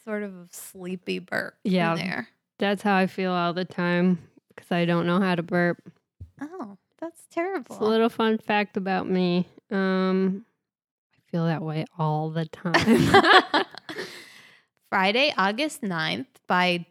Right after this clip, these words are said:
Speaker 1: John Gazzetta. Some fun stuff in here. Um,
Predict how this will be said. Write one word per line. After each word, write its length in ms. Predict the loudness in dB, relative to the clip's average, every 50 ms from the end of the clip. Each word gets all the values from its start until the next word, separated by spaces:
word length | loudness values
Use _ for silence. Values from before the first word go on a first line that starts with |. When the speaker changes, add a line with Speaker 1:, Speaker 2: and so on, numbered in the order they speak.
| _ _ _
Speaker 1:
John 560 | -2 0 2 2 2 2 2 2 0 -2 -2 0
Gazzetta. 800 | 0 0 0 2 2 2 2 2 2 0 0 0 0 0 -2 -8 -18 _ _ _ _ _ _ _ _ _ _ _ _ _ _ _ _ _ _ _ _ _ _ _ _
Some 320 | -18 -10 -4 -4 -4 -4 -6
fun 380 | -14 -6 0 2 2 2 2 -2
stuff 460 | -8 -8 0 2 2 2 2 0 -2
in 160 | -2 0 0
here. 500 | 0 0 2 2 2 2 2 0 -4 -8 _ _ _ _ _ _ _ _ _ _ _ _ _ _ _ _ _ _ _ _ _ _ -2
Um, 640 | 0 2 4 4 4 4 2 2 0 -2 -4 -8